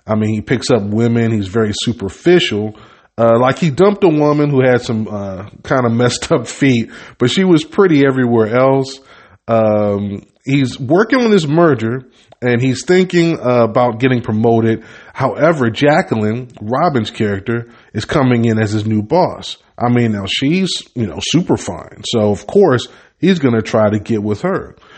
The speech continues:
So he makes all his normal moves, but she ignores him. In fact, all his normal tricks have no effect on her, and she makes it clear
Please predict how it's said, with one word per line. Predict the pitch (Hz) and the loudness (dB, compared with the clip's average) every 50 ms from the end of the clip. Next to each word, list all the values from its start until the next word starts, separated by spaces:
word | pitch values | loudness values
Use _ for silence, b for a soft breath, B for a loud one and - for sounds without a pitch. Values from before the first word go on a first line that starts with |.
| B B B | B B B
So | - - 131 | 0 2 4
he | 143 196 | 4 4
makes | 233 240 226 226 220 220 220 | 4 4 2 2 0 2 2
all | 196 185 190 | 2 4 4
his | 190 180 160 | 4 2 2
normal | 139 139 143 143 139 135 127 117 | 2 0 2 2 2 0 0 -2
moves, | 113 120 147 170 165 151 143 135 - | -2 0 2 2 2 2 0 -2 -4
but | - 110 | -8 -8
she | - - 127 | -4 -2 -2
ignores | 127 123 123 123 135 160 180 185 156 107 | -2 -2 -2 -4 -2 0 0 0 0 -2
him. | 95 87 80 69 - b b b b b b | -4 -10 -14 -16 -20 b b b b b b
In | 117 120 | -4 -4
fact, | 107 - - 180 180 175 160 139 B B B B B B | -2 0 2 2 4 2 2 0 B B B B B B
all | - - 151 170 180 170 | -6 -4 0 2 4 4
his | 170 160 156 | 4 4 2
normal | 160 165 160 160 156 147 139 | 2 2 2 2 2 0 -2
tricks | 139 - - 170 165 - - | -2 -2 -2 -2 -2 0 -2
have | 139 107 110 | -2 -2 -2
no | 113 123 147 156 160 147 | -2 0 0 2 2 2
effect | 135 - - 160 156 160 156 - | 0 0 0 0 0 0 0 -2
on | 123 113 110 | -2 -2 0
her, | 117 110 107 | 0 -2 -2
and | 107 107 | -2 -4
she | - 170 | -4 -2
makes | 170 180 180 165 - | 0 0 0 0 0
it | - 110 104 | -4 -4 -4
clear | - - 170 170 165 151 147 143 139 B | -2 0 2 4 4 4 2 0 0 B